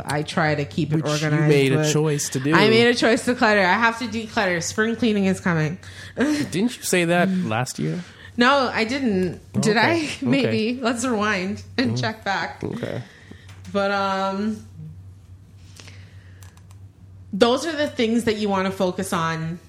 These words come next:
Speaker 1: Those elements, those eight elements are the things you wanna focus on daily. But I was talking to you earlier about having an emergency self-care plan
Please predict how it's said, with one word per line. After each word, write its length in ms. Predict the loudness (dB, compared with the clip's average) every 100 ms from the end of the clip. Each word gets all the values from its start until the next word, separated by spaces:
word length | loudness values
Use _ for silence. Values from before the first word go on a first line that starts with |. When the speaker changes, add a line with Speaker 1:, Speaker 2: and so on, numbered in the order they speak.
| -2
Speaker 1:
Those 300 | 0 0 -2
elements, 480 | -4 -2 0 -2 -2
those 220 | -4 -4 -4
eight 160 | -2
elements 440 | -2 -2 -2 -2 -2
are 80 |
the 100 | -4
things 240 | -4 -4 -2
you 60 |
wanna 200 | -2 -4
focus 360 | -4 -6 -6 -6
on 280 | -6 -4 -4
daily. 440 | -4 -2 -2 -4
But 140 | -4 -4
I 80 |
was 100 | -4
talking 400 | -4 -4 -2 -4 -4
to 60 |
you 60 | -4
earlier 400 | -4 -4 -2 -2
about 200 | -4 -4
having 220 | -6 -4
an 60 | -4
emergency 680 | -4 -4 -4 -4 -6 -4 -6
self-care 500 | -4 -6 -6 -6 -6
plan 320 | -8 -10 -14